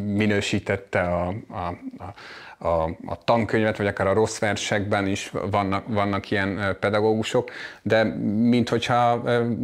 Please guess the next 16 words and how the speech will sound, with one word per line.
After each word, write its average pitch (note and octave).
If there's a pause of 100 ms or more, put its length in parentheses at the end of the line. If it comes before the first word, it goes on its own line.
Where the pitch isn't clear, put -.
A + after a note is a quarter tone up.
(140)
konkrétan A2
is G2
ráhatással F#2
lenne F#2
a F#2+
filmesekre F#2
az, G2
hogy G2
közben G2
meg G2+
Magyarországon F#2+
milyen F#2
helyzetben F2
van F#2
az F#2
oktatás. E2+